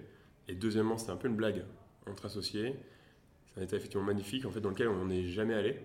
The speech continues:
Euh, et donc la blague, euh, avec, euh, mes associés Antoine et,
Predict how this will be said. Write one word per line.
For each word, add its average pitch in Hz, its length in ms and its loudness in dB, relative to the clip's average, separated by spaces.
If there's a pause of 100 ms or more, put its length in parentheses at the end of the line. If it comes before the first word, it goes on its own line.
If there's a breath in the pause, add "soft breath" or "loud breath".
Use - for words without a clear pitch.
(440)
Euh, 92 280 -4
et 90 40 -4
donc 90 180 -4
la 90 80 -4
blague, 98 240 0
euh, 90 340 -6
avec, 90 240 -8
euh, 87 240 -4
mes 90 80 -4
associés 90 380 -6
Antoine 95 400 -4
et, 85 300 -4